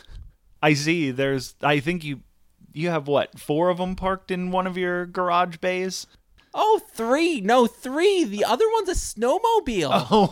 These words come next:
Speaker 1: okay. I, it's parked in the back, so I never really saw what it was. I just assumed.
Speaker 2: Hey, Michael, do you ride?
Speaker 1: Lawnmowers or snowmobiles?
Speaker 2: Yeah, the lawnmowers.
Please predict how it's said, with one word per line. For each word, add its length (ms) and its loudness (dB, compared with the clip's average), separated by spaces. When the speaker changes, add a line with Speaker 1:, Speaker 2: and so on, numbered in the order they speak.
Speaker 1:
okay. 440 -4
I, 160 -2
it's 380 -4
parked 340 0
in 100 -2
the 60 -2
back, 400 -6
so 200 -4
I 80 -4
never 260 -12
really 220 -10
saw 240 -2
what 140 -4
it 80 -6
was. 260 -2
I 100 4
just 240 0
assumed. 680 0
Speaker 2:
Hey, 360 -2
Michael, 540 -2
do 80 -6
you 140 -4
ride? 560 0
Speaker 1:
Lawnmowers 720 0
or 60 4
snowmobiles? 960 0
Speaker 2:
Yeah, 80 2
the 80 0
lawnmowers. 1000 2